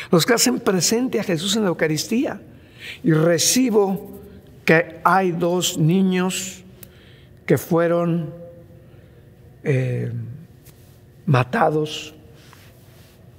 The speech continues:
por un hombre con un, una arma. Inmediatamente, queda como a dos horas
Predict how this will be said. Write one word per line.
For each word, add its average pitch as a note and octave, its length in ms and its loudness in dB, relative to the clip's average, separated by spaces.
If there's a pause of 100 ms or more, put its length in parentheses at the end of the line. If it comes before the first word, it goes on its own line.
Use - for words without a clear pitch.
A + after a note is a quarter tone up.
(2500)
por C#3 180 2
un D#3 220 4 (160)
hombre D3 440 2
con B2+ 180 -2
un, B2+ 300 -2 (320)
una C#3 480 2
arma. A#2 540 0 (3750)
Inmediatamente, D#3+ 1300 2
queda C#3+ 300 0
como B2 260 0
a A#2+ 40 -2
dos C#3 380 -2
horas C3+ 640 -2